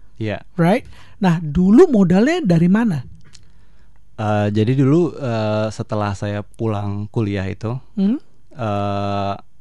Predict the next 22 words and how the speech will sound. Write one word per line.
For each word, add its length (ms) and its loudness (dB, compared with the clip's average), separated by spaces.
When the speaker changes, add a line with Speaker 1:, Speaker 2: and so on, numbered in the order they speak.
Speaker 1:
eh, 400 -6
saya, 560 -4
eh, 360 -4
membantu 480 0
orang 160 -2
tua 240 -2
saya 320 -4
untuk 400 -6
melakukan 400 -4
sebuah 240 -2
investasi 480 -4
di 160 -6
luar 160 -2
negeri. 320 -6
Speaker 2:
Oke. 240 -2
Speaker 1:
Dan 400 -2
investasi 560 -4
itu 240 -4
ternyata 320 0
berbuah 400 0
hasil. 320 -4
Speaker 2:
Oke. 240 0